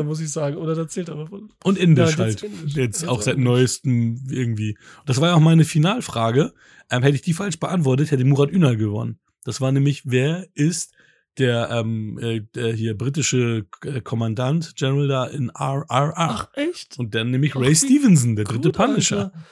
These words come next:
Speaker 2: Ach so, und den auch gerade gesehen hast, witzigerweise gerade. Aber manche waren echt
Speaker 1: Mhm.
Speaker 2: mega aktuelle Folgen. Das ist ja auch krass, ey.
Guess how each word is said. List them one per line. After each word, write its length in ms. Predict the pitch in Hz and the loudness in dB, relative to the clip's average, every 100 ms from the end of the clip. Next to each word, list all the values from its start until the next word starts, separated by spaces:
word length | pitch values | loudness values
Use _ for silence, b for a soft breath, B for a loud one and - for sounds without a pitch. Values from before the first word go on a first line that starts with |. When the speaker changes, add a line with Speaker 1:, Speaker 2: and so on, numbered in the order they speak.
| B B - | B B -8
Speaker 2:
Ach 100 | 202 | -6
so, 400 | - - 302 302 | -6 -8 -4 -2
und 120 | 220 | -2
den 160 | 233 247 | -2 -2
auch 140 | 196 | -4
gerade 240 | 269 285 | -6 -6
gesehen 260 | 240 226 277 | -4 -4 -4
hast, 160 | 226 - | -6 -6
witzigerweise 640 | 190 185 190 196 185 196 | -10 -6 -2 -2 -2 -4
gerade. 260 | 196 214 | -4 -6
Aber 160 | 170 156 | -4 -2
manche 260 | 147 160 123 | -2 0 0
waren 140 | 120 110 | 0 0
echt 100 | 113 | 0
Speaker 1:
Mhm. 120 | 127 | 0
Speaker 2:
mega 200 | 160 165 | 0 -4
aktuelle 340 | - 175 143 135 | -6 -4 -4 -4
Folgen. 280 | 156 143 151 | -4 -4 -6
Das 100 | 131 | -10
ist 80 | - | -12
ja 100 | 165 | -16
auch 60 | - | -14
krass, 360 | - 127 - | -12 -12 -12
ey. 200 | 214 160 | -16 -16